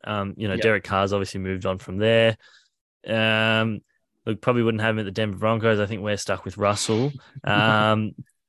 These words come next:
Speaker 1: going back to New England seems like a bit desperation play.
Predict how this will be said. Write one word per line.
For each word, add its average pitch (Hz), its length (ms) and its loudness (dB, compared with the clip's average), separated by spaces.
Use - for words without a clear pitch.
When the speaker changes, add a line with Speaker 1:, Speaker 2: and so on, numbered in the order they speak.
Speaker 1:
going 156 380 4
back 160 280 0
to 131 840 2
New 120 280 -4
England 123 440 -4
seems 117 520 -2
like 107 200 2
a 110 60 -4
bit 104 320 -6
desperation 104 920 0
play. 104 540 2